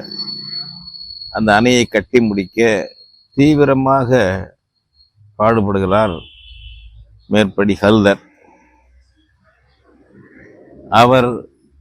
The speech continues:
காவிரி, காவிரியின்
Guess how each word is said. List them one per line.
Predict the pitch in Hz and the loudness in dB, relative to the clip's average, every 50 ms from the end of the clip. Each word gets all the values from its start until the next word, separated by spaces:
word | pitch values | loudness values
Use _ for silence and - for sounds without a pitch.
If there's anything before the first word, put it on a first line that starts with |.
| _ _ _ _ _ - | _ _ _ _ _ -2
காவிரி, | 110 113 123 131 143 143 147 147 135 139 139 131 127 117 - - - - _ _ _ _ _ _ - - _ _ _ _ _ _ _ _ _ _ _ - - - - _ _ _ _ _ _ _ - - - _ _ _ _ _ _ _ _ _ _ _ - _ _ _ _ _ _ - | 2 4 4 4 4 4 2 2 2 2 2 0 0 -2 -4 -8 -14 -20 _ _ _ _ _ _ -20 -20 _ _ _ _ _ _ _ _ _ _ _ -20 -20 -20 -20 _ _ _ _ _ _ _ -20 -20 -20 _ _ _ _ _ _ _ _ _ _ _ -20 _ _ _ _ _ _ -2
காவிரியின் | 110 110 117 127 127 135 139 139 139 135 139 139 139 139 | 2 4 4 4 4 4 2 2 2 2 0 0 -2 -2